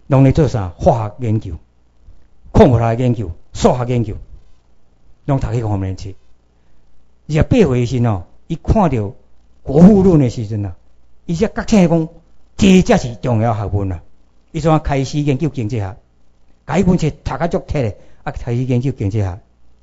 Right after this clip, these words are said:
四十几岁的时，伊就出一本册，叫做这个，这个有，足有名的讲租税原理，吼，课税原理的物件，吼，甲地租迄个地租论，迄就是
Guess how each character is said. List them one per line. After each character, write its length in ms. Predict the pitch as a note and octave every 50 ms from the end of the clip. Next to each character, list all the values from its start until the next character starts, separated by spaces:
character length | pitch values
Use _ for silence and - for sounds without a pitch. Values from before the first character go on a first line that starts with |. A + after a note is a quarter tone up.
| _ _ _ _ _ _ -
四 120 | - - G3
十 60 | F3
几 180 | - D#3 C#3+ A#2+
岁 120 | A2 G2+
的 40 | G2+
时， 140 | G2 - G#2+
伊 140 | B2 C3+
就 100 | A2 G2+
出 240 | F2 - - - C3
一 420 | B2+ - - - - - - - A2
本 180 | G2 A2+ A2+ A2
册， 180 | - A2 G2
叫 160 | F#2 - A2+
做 180 | G#2+ A2+ G#2+ G2 - - - - - - - - - - - -
这 140 | - B2 A2
个， 100 | G2+ G2
这 160 | - A#2 G#2
个 200 | G2 G2 F#2+ F#2+ - - - - - - - - -
有， 160 | - A2+ G#2 G2+ - - -
足 120 | - F3 F3 C#3 -
有 80 | G#2
名 140 | G2+ G2 F#2
的 140 | F#2 G2 G2
讲 240 | G#2 G#2 G#2 G#2+ G2+ - -
租 160 | - D3 D3
税 240 | - - E3+ B2+ B2
原 180 | A2+ A2 A#2 A#2
理， 140 | F#2 E2+ - - - _ - - - _ _ _ _ _ _
吼， 240 | - - G#2+ F#2+ E2+ - _ _ - - - -
课 160 | - - D#3 B2+
税 200 | - C#3+ A#2+ A2
原 140 | G#2 G#2+
理 180 | G2+ F#2 F2+ F2
的 100 | F2 F2
物 40 | E2+
件， 220 | - G2 F2+ E2 - _ _ - - - _ _ _ _
吼， 180 | - A2 F#2+ F2+
甲 100 | - A#2+
地 180 | - - D#3+ C3+
租 240 | A#2 - A#2 A2+ A#2
迄 80 | A#2+
个 120 | G#2+ G#2 F2+
地 140 | - D3 B2
租 200 | G#2+ A#2+ A2 G#2
论， 180 | A2+ G#2+ F#2+ - - - - _
迄 100 | - A#2
就 120 | A2 G#2+ F#2
是 200 | E2 F#2+ F2+